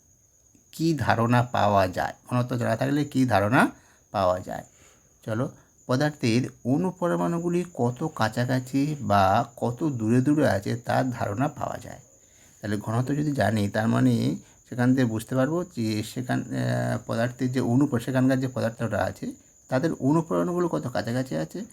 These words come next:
বা কত দূরে দূরে আছে তার ধারণা আমরা পেয়ে যাব। তারপরে প্রশ্ন যেটা,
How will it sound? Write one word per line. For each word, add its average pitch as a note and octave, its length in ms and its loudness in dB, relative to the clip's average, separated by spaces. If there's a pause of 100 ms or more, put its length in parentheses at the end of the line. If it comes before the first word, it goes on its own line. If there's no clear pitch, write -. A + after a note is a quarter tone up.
(260)
বা D#3+ 120 -4
কত D#3+ 120 0
দূরে C3+ 260 8
দূরে G2 200 0
আছে G#2 280 -8
তার A#2+ 180 -2
ধারণা A2 300 -2
আমরা A#2 280 2 (240)
পেয়ে - 120 -10
যাব। F2 220 -6 (920)
তারপরে A#2+ 500 2 (680)
প্রশ্ন B2 300 -2
যেটা, A2 320 0